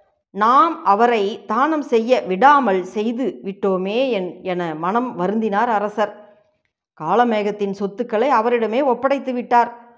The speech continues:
தொடர்ந்து காளமேகம் தானம் செய்ய ஆரம்பித்தார். நோக்கம் அறிந்து உதவி செய்தல் என்பது புண்ணியமான காரியம்.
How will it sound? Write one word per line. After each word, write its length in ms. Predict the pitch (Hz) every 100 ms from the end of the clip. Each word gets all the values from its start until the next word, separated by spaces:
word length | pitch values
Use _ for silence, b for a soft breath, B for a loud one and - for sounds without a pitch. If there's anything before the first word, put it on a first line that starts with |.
| _ _
தொடர்ந்து 500 | 180 180 220 196 202
காளமேகம் 680 | - 226 226 226 214 214 320 539 - _ _ 156
தானம் 380 | 175 226 262
செய்ய 380 | 240 196 180 233
ஆரம்பித்தார். 800 | 254 226 220 208 208 208 202 202 - - - _ _ _ _ _ _ _ _ _ _
நோக்கம் 720 | 180 180 233 320 - 320 285 -
அறிந்து 580 | 196 233 240 214 254
உதவி 340 | 220 196 233 254
செய்தல் 560 | 240 190 180 196 214 180
என்பது 540 | 180 180 180 185 202
புண்ணியமான 680 | 208 202 233 214 185 190 220
காரியம். 460 | 180 170 170 160